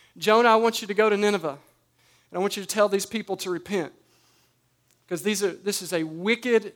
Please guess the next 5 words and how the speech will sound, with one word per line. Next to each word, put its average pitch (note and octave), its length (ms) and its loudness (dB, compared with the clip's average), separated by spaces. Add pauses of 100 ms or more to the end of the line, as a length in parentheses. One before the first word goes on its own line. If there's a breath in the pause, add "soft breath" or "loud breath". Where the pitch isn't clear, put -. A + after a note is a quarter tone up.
and E3+ 240 -4 (140)
evil A3 560 2 (180)
culture G3 600 -2 (1400)
in F3+ 200 0
Nineveh. F3 300 -2